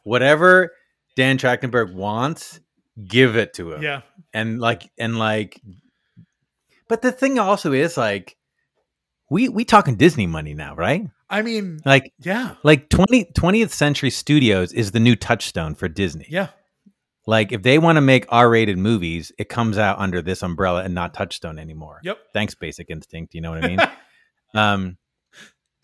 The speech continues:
Speaker 1: so have at it, guys.
Speaker 2: Yeah.
Speaker 1: Like,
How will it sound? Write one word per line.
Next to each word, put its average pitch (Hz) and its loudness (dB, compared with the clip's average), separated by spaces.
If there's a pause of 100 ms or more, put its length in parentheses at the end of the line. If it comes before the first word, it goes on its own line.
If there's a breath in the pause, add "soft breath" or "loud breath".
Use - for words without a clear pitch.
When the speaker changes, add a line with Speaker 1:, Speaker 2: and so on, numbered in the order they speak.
Speaker 1:
so 135 4 (720)
have 214 -2
at 233 4
it, 104 -2
guys. 110 -4
Speaker 2:
Yeah. 101 -4
Speaker 1:
Like, 156 -2